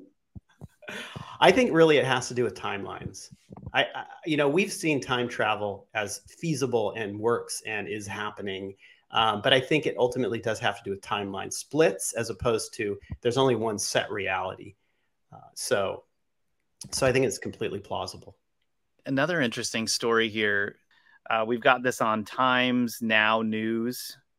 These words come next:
Speaker 2: and, um, and our Armenian immigrant, Edward, he, he was working in a laborator-, to-, laboratory in secret. It's a government project that worked on technical inventions.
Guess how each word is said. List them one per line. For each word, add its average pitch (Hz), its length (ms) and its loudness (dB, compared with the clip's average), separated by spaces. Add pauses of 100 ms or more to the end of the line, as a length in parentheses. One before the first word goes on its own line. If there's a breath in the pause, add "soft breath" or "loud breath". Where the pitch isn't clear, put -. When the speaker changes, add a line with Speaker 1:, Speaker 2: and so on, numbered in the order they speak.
(200)
Speaker 2:
and, 110 520 0
um, 104 720 -2 (480)
and 120 100 -2
our 117 240 4
Armenian 131 480 0
immigrant, 123 480 0
Edward, 117 380 2
he, 120 160 -6
he 135 200 -6
was - 280 -8
working 127 320 2
in 123 80 2
a 113 40 2
laborator-, 110 640 2 (120)
to-, - 140 -10 (280)
laboratory 120 560 2
in 110 80 -4
secret. 110 480 -4 (540)
It's 117 100 -6
a 120 60 -2
government 127 440 4
project 113 600 2
that 110 240 0
worked 117 300 -2
on 107 180 -2
technical 120 480 -2
inventions. 104 720 -8